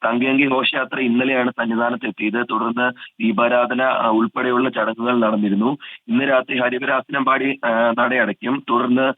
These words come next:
ഡിസംബർ മുപ്പതിനാണ്, മുപ്പതിന് വൈകിട്ട് അഞ്ച് മണിക്ക് മകരവിളക്ക്, ആ, ഉത്സവത്തിനായി വീണ്ടും നട തുറക്കും. ആ, ജനുവരി പതിനഞ്ചിനാണ് മകരവിളക്ക് നടക്കുന്നത്. അതേസമയം, ആ, ശബരിമലയിൽ ഭക്തജന തിരക്ക്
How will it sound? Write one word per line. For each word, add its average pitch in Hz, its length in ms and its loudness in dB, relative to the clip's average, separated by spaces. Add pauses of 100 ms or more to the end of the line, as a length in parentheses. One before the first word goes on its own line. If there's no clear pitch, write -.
(280)
ഡിസംബർ 135 360 0
മുപ്പതിനാണ്, 127 920 2
മുപ്പതിന് 123 420 -4
വൈകിട്ട് 117 300 0
അഞ്ച് 117 260 0
മണിക്ക് 127 520 0
മകരവിളക്ക്, 123 840 -2
ആ, - 20 0
ഉത്സവത്തിനായി 123 760 0
വീണ്ടും 120 420 0 (360)
നട 113 180 0
തുറക്കും. 113 500 -2 (260)
ആ, 113 120 0
ജനുവരി 120 420 0
പതിനഞ്ചിനാണ് 131 800 0 (180)
മകരവിളക്ക് 113 560 0
നടക്കുന്നത്. 110 600 -4 (380)
അതേസമയം, 139 600 -2
ആ, 120 120 2
ശബരിമലയിൽ 139 680 -2
ഭക്തജന 135 440 -4
തിരക്ക് 139 460 -6